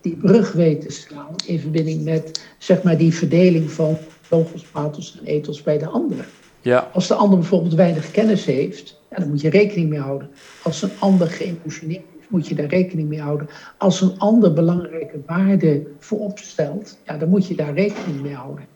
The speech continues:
Speaker 2: Ja. Hoe, de, die, hè, dus je hebt die, die, die, die brug die je daarvoor eigenlijk nodig hebt, die je moet slaan om de ander ook te kunnen begrijpen. Ehm, daarvan kan je natuurlijk ook zeggen: ja, eh, we leven nu ook in zo'n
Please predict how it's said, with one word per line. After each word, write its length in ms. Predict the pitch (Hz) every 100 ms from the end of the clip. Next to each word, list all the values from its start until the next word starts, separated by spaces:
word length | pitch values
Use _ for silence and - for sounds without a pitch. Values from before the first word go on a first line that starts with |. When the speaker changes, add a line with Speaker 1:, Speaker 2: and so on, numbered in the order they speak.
| _
Speaker 2:
Ja. 320 | 135 131 - - _ _ - - - - - - - - - - - _ _ _ - _ _ _
Hoe, 680 | - - 175 190 190 185 - - _
de, 180 | 160 165
die, 200 | 151 156
hè, 100 | 185
dus 140 | 175
je 80 | 160
hebt 140 | 151
die, 280 | 151 147 131
die, 160 | 139 135
die, 200 | 139 123 -
die 140 | 135
brug 420 | - 147 208 -
die 100 | 160
je 60 | 139
daarvoor 340 | 131 131 135
eigenlijk 360 | 135 131 123 135
nodig 340 | 156 180 -
hebt, 180 | 120 113
die 80 | 120
je 60 |
moet 200 | 120 120
slaan 500 | - 143 151 131 110
om 280 | - 123 120
de 60 | 120
ander 240 | 139 135
ook 120 | 135
te 80 | 123
kunnen 220 | - 123
begrijpen. 800 | 110 107 - 135 151 170 - -
Ehm, 400 | - 135 135 131 127 147
daarvan 380 | 143 143 139
kan 120 | 139 139
je 60 |
natuurlijk 260 | 139 165 175
ook 80 | 175
zeggen: 300 | 131 117 123
ja, 340 | 135 135 - _ _ _ _ _ -
eh, 360 | - - 139 139 135
we 60 |
leven 340 | 135 156 160 151
nu 120 | 156
ook 120 | 147
in 100 | 147
zo'n 300 | 151 165 151